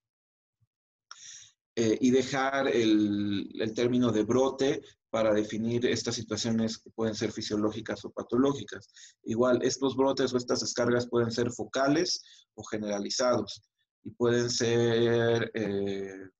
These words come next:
de mucha duración o de corta duración. Eh, entonces, bueno, aquí está la actividad de fondo, aquí hay un brote o un paroxismo, que es una actividad que resalta sobre el ritmo de fondo.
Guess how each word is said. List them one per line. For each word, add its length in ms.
de 100
mucha 280
duración 520
o 60
de 60
corta 260
duración. 600
Eh, 500
entonces, 380
bueno, 220
aquí 140
está 200
la 80
actividad 380
de 80
fondo, 500
aquí 220
hay 160
un 260
brote 320
o 80
un 220
paroxismo, 760
que 120
es 180
una 380
actividad 680
que 140
resalta 760
sobre 280
el 80
ritmo 320
de 80
fondo. 560